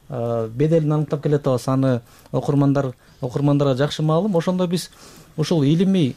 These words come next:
критерий менен, илим критерий менен, э, ушул элүү саясатчынын, же болбосо ушул элүү саясатчынын катарына, демек, азыркы элита дегенибиздин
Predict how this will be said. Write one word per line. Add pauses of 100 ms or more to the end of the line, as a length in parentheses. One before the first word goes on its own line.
(120)
критерий
менен,
илим
критерий
менен, (560)
э, (540)
ушул
элүү
саясатчынын,
же
болбосо
ушул
элүү
саясатчынын
катарына, (320)
демек,
азыркы
элита
дегенибиздин